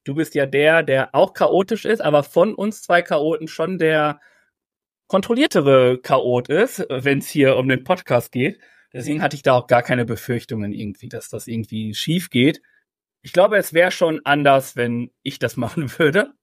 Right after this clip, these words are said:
Dann wär's noch mal eine andere, dann ist es für dich nämlich immer wieder eine Überraschung, was da jetzt überhaupt kommt.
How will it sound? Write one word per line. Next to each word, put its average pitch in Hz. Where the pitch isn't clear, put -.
Dann 226
wär's 196
noch 170
mal 156
eine 147
andere, 151
dann 165
ist 208
es 208
für 202
dich 202
nämlich 165
immer 165
wieder 127
eine 120
Überraschung, 117
was 123
da 127
jetzt 117
überhaupt 120
kommt. 156